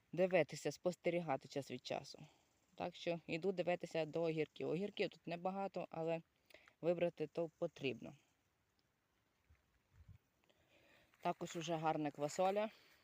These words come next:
Одна є вже. Це, напевно, спаржева.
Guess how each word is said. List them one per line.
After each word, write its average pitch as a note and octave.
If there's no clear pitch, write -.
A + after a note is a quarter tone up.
Одна E3+
є D3
вже. F3+
Це, F3
напевно, E3
спаржева. E3